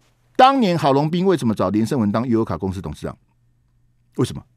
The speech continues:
连胜文的学经历好不好？好，留美的这个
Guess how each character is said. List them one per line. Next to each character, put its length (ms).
连 240
胜 180
文 120
的 100
学 140
经 120
历 140
好 100
不 120
好？ 220
好， 280
留 280
美 180
的 160
这 120
个 580